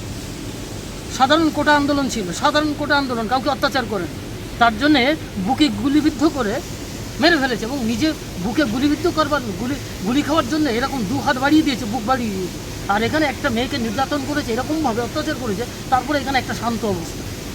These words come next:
ফিফটিন্থ অগাস্ট পালন হচ্ছে, স্বাধীনতা পালন হচ্ছে,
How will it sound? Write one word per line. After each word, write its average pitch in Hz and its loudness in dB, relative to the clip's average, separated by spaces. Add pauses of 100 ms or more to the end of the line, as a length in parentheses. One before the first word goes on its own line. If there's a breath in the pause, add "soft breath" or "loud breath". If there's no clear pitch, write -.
(300)
ফিফটিন্থ 269 2
অগাস্ট 240 4
পালন 214 2
হচ্ছে, - -6
স্বাধীনতা 240 2
পালন 196 0
হচ্ছে, 175 -4